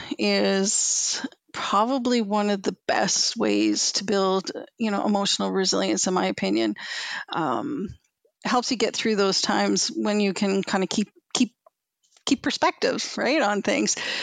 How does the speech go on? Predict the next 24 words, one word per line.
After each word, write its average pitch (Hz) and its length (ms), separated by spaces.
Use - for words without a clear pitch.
So 240 320
how 269 240
you 311 260
think - 720
can 226 140
play 214 380
a - 80
significant - 760
part, - 480
we 202 160
know, 196 300
in 196 180
how 196 320
you 190 200
feel - 680
<laughs> - 760
and 208 460
how 233 260
resilient 220 600
you 202 180
are 196 640
when 202 280
you 180 80
face, - 520